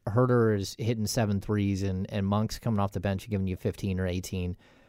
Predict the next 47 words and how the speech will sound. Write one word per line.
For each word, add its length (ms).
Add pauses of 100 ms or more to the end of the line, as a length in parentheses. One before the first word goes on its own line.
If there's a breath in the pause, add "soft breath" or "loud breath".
(160 soft breath)
uh, 220
and 140
then 140
you're 80
getting, 560 (160)
you 160
know, 100
the 120
normal 480
out 160
of 100
your 140
other 140
guys, 460
like, 220
this 220
is 80
gonna 200
be 280 (340)
a 80
team 240
that, 140 (260)
that 140
no 100
one 120
wants 180
to 100
play. 320 (580)
And, 260
uh, 300
I 240
think 140
right 160
now 160
they're 140
kinda 240
sneaking 360
under 180
the 100
radar, 400
but 220 (400 soft breath)
getting 260
that, 220 (200)
that 180
two-man 720 (300)
that's 360
unstoppable 800